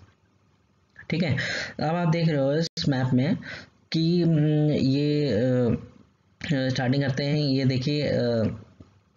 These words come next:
सबसे ऊपर आप देख रहे हो सिख हैं पंजाब में,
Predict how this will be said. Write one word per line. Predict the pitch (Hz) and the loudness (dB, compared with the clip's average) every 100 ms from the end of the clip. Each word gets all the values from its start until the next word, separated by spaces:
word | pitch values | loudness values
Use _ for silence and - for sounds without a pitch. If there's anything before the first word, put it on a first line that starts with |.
| - | -12
सबसे | - 175 - | -6 -4 -2
ऊपर | 160 147 165 160 | 0 0 0 -2
आप | 151 | 0
देख | 147 143 | 0 2
रहे | 147 139 | 0 2
हो | 127 135 143 131 123 123 | 2 2 0 0 2 0
सिख | 123 - 135 - | -2 -2 -4 -2
हैं | 127 123 120 | -2 -2 -2
पंजाब | 120 117 110 113 | 0 0 0 2
में, | 113 139 | 2 2